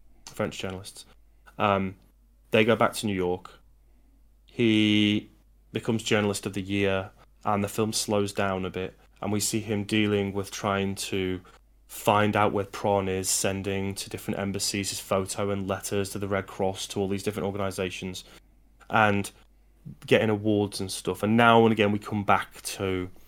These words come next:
to his search for Dith Pran. But one of the most poignant parts of the, of the film is the final third, when Dith Pran has now been captured by the Khmer Rouge and is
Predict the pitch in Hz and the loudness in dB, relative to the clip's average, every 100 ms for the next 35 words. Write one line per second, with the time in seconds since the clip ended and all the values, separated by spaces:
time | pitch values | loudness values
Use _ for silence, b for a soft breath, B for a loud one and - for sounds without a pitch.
0 | - - 113 101 101 - 110 95 - 98 | -16 -8 -6 -4 -2 2 2 2 0 -6
1 | 92 - - 90 87 B B B - 107 | -8 -6 -2 -2 -4 B B B -2 2
2 | 95 - _ _ - 117 104 104 - - | 2 0 _ _ -4 0 2 0 -2 0
3 | 117 107 104 104 - _ _ - 113 - | 4 4 4 0 -4 _ _ 2 2 2
4 | 107 104 - 98 98 - 110 98 98 - | -4 -6 -4 -6 -4 0 0 0 -4 -2
5 | 101 98 92 - 101 95 92 - 98 92 | 0 0 -4 -2 0 2 0 -2 -4 -4
6 | 95 - 107 - - 101 92 90 92 - | -10 -10 -8 -8 -2 0 0 -2 -8 -6
7 | 95 92 90 - 92 - - 87 - 95 | -4 -2 -6 -8 -8 -6 -8 -8 -8 -6
8 | 92 90 87 - 90 87 87 85 85 - | -4 -6 -8 -8 -6 -6 -6 -8 -8 -10
9 | b b - - - 92 90 87 87 87 | b b -20 -20 -6 -4 -2 -4 -6 -10
10 | - b _ _ _ - 90 87 87 - | -12 b _ _ _ -4 -2 -4 -4 -4
11 | - - - | -4 -6 -10